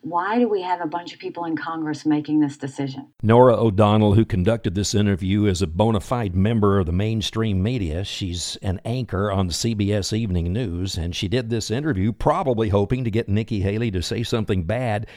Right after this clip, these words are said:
Speaker 2: see if she could get her off track on President Trump. But Haley stood firm, said there is no reason for the impeachment, no reason for these current proceedings, and nothing, no evidence to throw Trump out of office. I'm Lynn Woolley, and this is Planet Logic.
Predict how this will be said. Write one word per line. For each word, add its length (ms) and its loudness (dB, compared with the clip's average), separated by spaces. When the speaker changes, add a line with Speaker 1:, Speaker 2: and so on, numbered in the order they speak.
Speaker 2:
see 240 -2
if 80 -2
she 140 -6
could 200 -6
get 180 -2
her 120 2
off 280 -2
track 440 -2
on 160 -2
President 500 0
Trump. 300 -4
But 120 -4
Haley 320 0
stood 360 -2
firm, 320 4
said 200 -4
there 120 2
is 120 0
no 160 2
reason 360 0
for 120 0
the 160 -2
impeachment, 500 -4
no 120 2
reason 380 2
for 80 0
these 180 -2
current 320 0
proceedings, 560 -4
and 240 4
nothing, 400 2
no 320 2
evidence 440 -2
to 100 -12
throw 200 2
Trump 300 0
out 180 -2
of 80 -4
office. 460 -6
I'm 180 -2
Lynn 260 0
Woolley, 320 0
and 120 -2
this 180 0
is 100 -4
Planet 420 -4
Logic. 400 -12